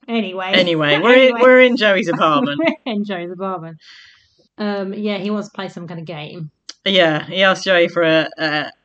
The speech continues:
Speaker 2: a battle in a post-apocalyptic world for control of the galaxy's last remaining energy source. He doesn't actually mention it's a game, but Joey starts getting out her console,
Speaker 1: Oh,
Speaker 2: so.
Speaker 1: right, yeah. Ugh, yeah, a lot of stuff there. Are we supposed to know what that is?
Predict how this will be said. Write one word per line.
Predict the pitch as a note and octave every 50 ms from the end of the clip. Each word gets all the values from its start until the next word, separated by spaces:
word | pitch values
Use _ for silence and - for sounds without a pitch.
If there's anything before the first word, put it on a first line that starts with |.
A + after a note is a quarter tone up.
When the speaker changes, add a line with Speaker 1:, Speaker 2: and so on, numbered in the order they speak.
| _ _ -
Speaker 2:
a | E3 E3+ D#3+
battle | - - E3 F3 D3+ - E3+ D#3
in | D#3 D#3
a | D3+
post-apocalyptic | D3 - - E3+ D#3 D#3 - - D3 - F3+ E3+ E3+ - E3+ D#3 D3+ D3 - - - E3 - -
world | - D3+ D3+ C#3+ C3+ C3 C3+ C3 C3+ C3+ _
for | _ -
control | D3 C#3+ D3 D3 D#3+ D#3 D3+
of | D3
the | C#3+ D3
galaxy's | D3 D3+ D3 C#3+ C#3+ - - - C#3+ C#3
last | C#3+ D3 C#3 C#3+ D3 -
remaining | D3 D3 C#3+ C#3+ C#3+ D3
energy | D3+ C#3+ C#3 C3+ B2+ B2+
source. | B2+ - C3+ B2+ B2+ C3
He | - E3
doesn't | G3+ A3+ A3+ -
actually | D#3+ E3 E3 D#3+ D#3
mention | E3 D#3+ D3+ D3+ D3 D3
it's | C#3 C#3 D3+
a |
game, | D3+ D#3+ D3+ D3 C#3+ C3+ C#3
but | C#3 D3+ D3
Joey | D3 D#3 D3 C#3+ C#3+
starts | C#3 - D#3 C3+ C#3
getting | - D3+ D3 C#3 C#3
out | C#3 - -
her | C#3+ C#3+
console, | C#3+ - D#3 C#3+ C#3+ D3 C#3+ D3 C3 C3
Speaker 1:
Oh, | C3+ A3+
Speaker 2:
so. | A3+ A3 G#2+ G#3 - - G3+
Speaker 1:
right, | G3+ G3 F#3+ F#3 G3
yeah. | G3 G3+ G#3 G3+ F#3+ F#3 F#3 F#3 D#3 -
Ugh, | - B3 A#3+ A#3 A3 F#3+ D#3 D#3 - _ _ _ _
yeah, | A#3+ A3+ G3 F#3 F#3 D3+ - _ A3+
a | - A#3+
lot | A#3+ A#3 G#3+
of | F#3+ F#3
stuff | - - G#3 F#3+ F#3+ -
there. | G#3 F#3+
Are | F3+ F3
we | G3+ A#3
supposed | A3+ - B3 B3
to | B3+
know | C4 B3+
what | B3+ B3+ B3+
that | B3+ B3+
is? | B3+ C#4+ D#4+ E4+ D#4+ D#4+ - _